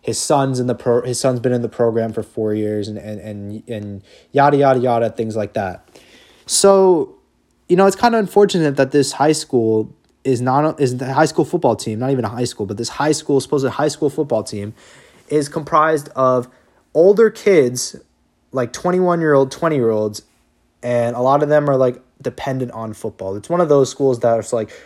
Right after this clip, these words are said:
underprivileged kids. Like, I M G Academy has mostly, like, privileged kids, right?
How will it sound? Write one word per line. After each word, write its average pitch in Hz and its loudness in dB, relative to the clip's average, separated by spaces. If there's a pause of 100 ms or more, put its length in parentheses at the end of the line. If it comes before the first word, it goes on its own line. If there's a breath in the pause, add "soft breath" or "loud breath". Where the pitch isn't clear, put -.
(160 loud breath)
underprivileged 160 2
kids. 147 -4
Like, 151 4
I 175 2
M 240 0
G 214 0
Academy 175 0 (260 soft breath)
has 143 2
mostly, 147 0
like, 123 0
privileged 123 -2
kids, 95 -6
right? 110 -6